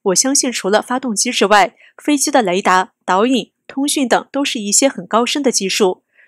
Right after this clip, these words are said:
说实在，要研发的并没有那么容易。过去当然有俄罗斯帮他撑腰，所以可以在这方面有所突破。但毕竟这么大的飞机，还是要很慎重，才有可能通过国际认证，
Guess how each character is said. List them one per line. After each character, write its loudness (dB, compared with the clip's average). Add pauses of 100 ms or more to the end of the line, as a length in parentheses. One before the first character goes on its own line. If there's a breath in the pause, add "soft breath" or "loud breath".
说 0
实 0
在， 2
要 0
研 -4
发 0
的 -2
并 -6
没 0
有 0
那 -4
么 -4
容 -8
易。 -4 (480)
过 4
去 2
当 0
然 0
有 0
俄 -4
罗 -2
斯 0
帮 -6
他 -6
撑 -6
腰， 2 (260)
所 4
以 2
可 -6
以 -2
在 -4
这 -4
方 -4
面 -2
有 -6
所 -6
突 -6
破。 2 (400)
但 0
毕 0
竟 -4
这 -4
么 -4
大 -2
的 -6
飞 -4
机， 0 (100)
还 -4
是 0
要 4
很 -8
慎 -4
重， 4 (240)
才 -2
有 0
可 -8
能 -8
通 -8
过 2
国 -6
际 -6
认 -2
证， 4